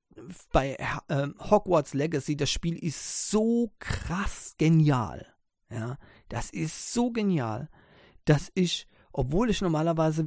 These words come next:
was, sowas wie D L Cs eigentlich überhaupt nicht ab-, äh, abhaben kann. Ich möchte gleich das Spiel komplett haben und fertig. Ja, aber hier war schon d-, nach einem Viertel vom Spiel klar, ich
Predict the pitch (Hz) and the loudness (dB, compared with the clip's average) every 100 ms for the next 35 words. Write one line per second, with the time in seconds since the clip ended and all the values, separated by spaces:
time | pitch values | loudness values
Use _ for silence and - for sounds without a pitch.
0 | - 147 135 - - 151 139 - 143 156 | -2 0 0 -2 -4 0 0 -2 -6 -2
1 | 160 135 120 - 190 165 123 - 143 151 | 0 0 -2 -2 2 2 0 -4 -4 -4
2 | - 214 196 - - 180 - - 165 - | -2 0 2 -2 -2 -2 -2 0 0 0
3 | - 165 151 156 - - - - 104 110 | -2 0 0 -2 -6 -2 2 2 0 -4
4 | 101 101 127 - 151 - - 151 113 170 | -6 -6 -2 2 2 2 -2 -2 -2 -2
5 | - 160 - - 156 147 - 143 - 151 | -2 -4 -6 -4 -4 -2 -2 0 0 0
6 | 151 95 127 185 - 123 - 120 107 - | -2 -4 -4 -2 -2 2 4 4 0 -12
7 | - _ _ _ - 113 - - - - | -20 _ _ _ -12 -10 -10 -14 -20 -20
8 | - _ 139 117 101 - - 269 160 120 | -20 _ -6 -6 -8 -10 -6 -2 -2 -4
9 | - - _ _ - 151 131 156 - 156 | -12 -20 _ _ -4 0 4 2 2 2
10 | 139 - _ _ _ _ _ - - - | 0 -4 _ _ _ _ _ -10 -10 -10
11 | _ _ - 175 156 175 - - 294 214 | _ _ -2 0 0 -2 -4 0 2 4
12 | - 165 143 - 175 147 - 143 104 - | 6 4 2 -2 0 -2 0 -2 -2 -4
13 | - _ _ _ _ - 233 214 - - | -12 _ _ _ _ 2 4 4 0 -4